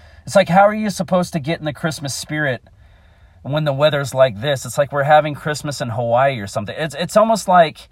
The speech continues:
you know, people left their lights and their decorations up, you know,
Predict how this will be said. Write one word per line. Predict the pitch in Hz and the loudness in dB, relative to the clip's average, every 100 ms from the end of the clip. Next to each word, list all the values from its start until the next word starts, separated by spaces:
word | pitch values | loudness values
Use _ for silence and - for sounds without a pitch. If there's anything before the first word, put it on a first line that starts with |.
| _ _ _ _ _ _ _ - | _ _ _ _ _ _ _ -6
you | 143 | 2
know, | 151 | 2
people | - 185 175 | 2 -2 0
left | 156 165 - | 4 4 2
their | 147 | 0
lights | 131 135 147 - | 4 4 4 -2
and | 151 | -6
their | 135 | -4
decorations | 123 143 135 131 135 151 131 139 | 0 0 0 -6 -6 -8 0 4
up, | 131 - 87 | 4 2 -20
you | 117 139 | -10 -2
know, | 123 117 | -2 -2